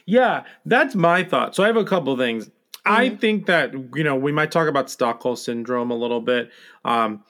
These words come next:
Speaker 1: I, and, and, and it seemed like women that he fell in love with or liked got good treatment. Maybe that is the first one, or, or he fell in love with her. Obviously, there's, we don't know the backstory there. Um, but she
Speaker 2: Mm-hmm.
Speaker 1: obviously has an allegiance to him because at the end, actually, this is a part when Jamie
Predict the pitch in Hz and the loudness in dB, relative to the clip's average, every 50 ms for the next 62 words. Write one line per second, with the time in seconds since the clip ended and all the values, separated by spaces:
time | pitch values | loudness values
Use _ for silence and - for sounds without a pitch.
0 | _ _ _ _ _ - - 170 160 156 165 170 170 165 147 160 160 156 151 147 | _ _ _ _ _ -2 -2 0 0 2 2 2 2 2 2 2 2 2 0 -2
1 | - 139 143 143 143 139 135 - - 131 147 147 147 - - - - - 156 156 | -2 -2 -2 -2 -2 -4 -4 -4 -2 -2 -2 -2 -2 -6 -8 -6 -4 -2 0 0
2 | 160 170 180 165 147 160 160 156 147 - 120 107 120 135 127 139 147 151 165 170 | 2 2 0 0 0 0 0 0 -2 -4 -10 -12 -8 -4 -2 0 0 2 2 2
3 | 175 170 165 156 147 131 123 143 143 135 - 151 147 143 135 131 127 123 127 131 | 2 2 0 0 0 -2 -4 -6 -6 -4 -2 0 0 0 0 -2 -2 0 0 -2
4 | 127 131 160 170 165 151 131 127 120 120 120 127 139 135 - - 123 110 101 110 | 0 0 0 0 2 2 0 0 2 2 0 0 -2 -2 -4 -4 -4 -4 -4 -8
5 | 101 107 120 113 104 - - - 151 165 151 156 170 180 185 160 143 139 131 131 | -6 -4 -4 -4 -6 -8 -8 -4 -4 -4 -2 -2 -2 -4 -4 -4 -4 -4 -4 -2
6 | 120 123 127 123 113 123 120 120 123 - 120 127 120 120 117 107 - _ - - | -2 -2 -2 -2 0 0 0 0 0 0 -2 -2 -2 -2 -4 -8 -12 _ -20 -20
7 | - - _ - 127 120 - - 143 143 135 - - 147 156 156 156 156 156 147 | -20 -18 _ -10 -10 -8 -6 -4 -4 -4 -4 -4 -4 -2 0 2 2 2 0 0
8 | 143 131 123 113 117 120 117 113 127 123 - 135 131 127 120 113 107 120 - - | 0 -2 -2 -2 -2 -2 -2 -4 -4 -4 -2 -2 -2 -2 -2 -4 -4 -4 -2 0
9 | 175 170 156 156 160 156 156 156 - 139 131 127 127 117 110 117 117 127 127 127 | 2 2 2 0 0 -2 -2 -4 -4 -4 -2 -2 -2 -2 -4 -4 -4 -2 -2 -2
10 | 123 120 123 113 107 101 104 107 107 113 - - - - 131 135 135 131 147 160 | -2 -2 -4 -4 -4 -4 -2 -2 -2 -4 -6 -8 -8 -4 -2 -2 -2 0 0 0
11 | 160 156 156 - - - - - - - 139 139 135 143 196 196 190 151 135 151 | 0 0 -2 -6 -16 -20 -18 -8 -2 0 0 0 0 -2 -2 -2 -2 0 2 2
12 | 175 190 185 202 - 175 151 156 147 131 131 120 117 117 131 151 165 151 - 127 | 2 2 0 0 0 0 0 0 0 0 -2 -2 -2 -2 -2 -2 -2 -2 -4 -6
13 | 120 - - 113 104 104 101 107 - - 113 - 117 104 113 120 113 156 170 165 | -10 -10 -10 -10 -10 -10 -10 -10 -12 -10 -10 -10 -10 -10 -8 -6 -2 0 0 2
14 | 147 131 127 151 151 - - 120 139 170 165 - 127 123 - - - 120 113 107 | 2 0 0 -2 -2 -4 -4 -4 -4 -4 -4 -2 -4 -4 -4 -4 -4 -4 -4 -4
15 | 113 113 104 98 - 113 113 113 110 107 104 101 - | -6 -8 -10 -8 -6 -6 -4 -4 -6 -6 -10 -10 -14